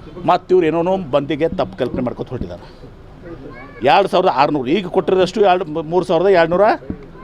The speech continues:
ಮೂರು ಸಾವಿರದ ಮೂರ್ನೂರು. ಎಷ್ಟು ಆಯ್ತು ಹೆಚ್ಚಿಗೆ? ಸುಮಾರು ಏಳ್ನೂರು ರೂಪಾಯಿ ಜಾಸ್ತಿ ಆಯ್ತು, ಎಫ್ ಆರ್ ಪಿಗಿಂತ ಜಾಸ್ತಿ.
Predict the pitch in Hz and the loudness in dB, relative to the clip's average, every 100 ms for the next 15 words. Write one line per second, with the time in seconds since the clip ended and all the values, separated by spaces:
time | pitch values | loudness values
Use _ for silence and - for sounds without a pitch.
0 | - - - 156 175 185 190 226 233 170 | -18 -16 -4 0 2 2 4 2 2 0
1 | 170 170 - 156 170 170 - - - - | -2 -14 -14 -14 -16 -12 -14 -14 -18 -20
2 | - - 180 220 247 175 190 226 285 233 | -12 -2 0 2 0 -2 2 2 2 -2
3 | - - - - 135 - - - - - | -14 -18 -18 -16 -14 -14 -16 -20 -20 -18
4 | - 143 180 196 156 170 190 180 180 175 | -8 0 2 2 2 4 4 4 0 2
5 | 160 151 131 147 127 - - 117 151 147 | 2 2 0 0 -2 -4 -10 -2 0 0
6 | 143 151 135 139 120 139 151 151 127 | -4 -4 -2 -2 0 0 0 -2 -6